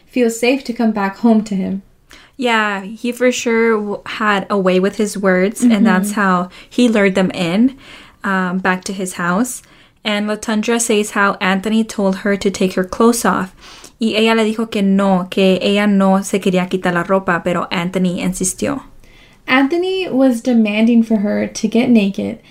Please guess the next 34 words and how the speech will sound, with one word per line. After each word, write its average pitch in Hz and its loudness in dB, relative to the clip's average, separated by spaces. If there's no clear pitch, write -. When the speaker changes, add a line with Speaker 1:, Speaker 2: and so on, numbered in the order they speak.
Speaker 1:
and 247 4
when 233 2
LaTundra 233 0
refused, 240 4
Anthony 254 4
le 240 4
empezó 220 2
a 202 -2
pegar, 214 0
and 220 4
once 220 4
he 240 0
took 262 0
her 277 2
clothes 233 2
off, 214 -2
Anthony 208 2
la 196 2
violó. 196 2
Speaker 2:
That's 262 -2
also 240 0
when 220 0
he 220 0
began 214 -2
to 226 -4
strangle 190 0
her 214 2
with 220 -2
a 185 0
cord, 190 -2
and 214 0
LaTundra 214 -2
dice 214 0
que 190 2